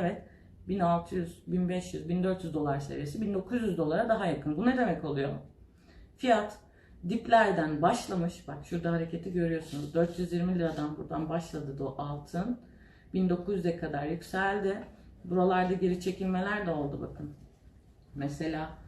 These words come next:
işte ilk bin, bin kırklara geldiğinde tekrar, e, yedi yüzlere falan geri çekiliyor. Biz bunları, ben bunları hep yaşadım bu arada.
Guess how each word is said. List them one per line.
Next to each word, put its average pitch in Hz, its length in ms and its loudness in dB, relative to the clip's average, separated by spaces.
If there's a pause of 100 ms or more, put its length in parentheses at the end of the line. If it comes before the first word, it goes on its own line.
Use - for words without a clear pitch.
(380)
işte - 260 -6
ilk - 260 -2 (340)
bin, 180 360 2
bin 185 160 4
kırklara 180 400 2
geldiğinde 180 680 2
tekrar, 185 440 -2 (720)
e, 180 400 0 (760)
yedi 185 260 6
yüzlere 180 360 4
falan 175 380 2
geri 175 200 2
çekiliyor. 165 560 -2 (240)
Biz 165 160 -2
bunları, 170 320 2
ben 170 160 2
bunları 170 180 2
hep 175 180 -2
yaşadım 170 440 0
bu 156 60 -2
arada. 151 360 -6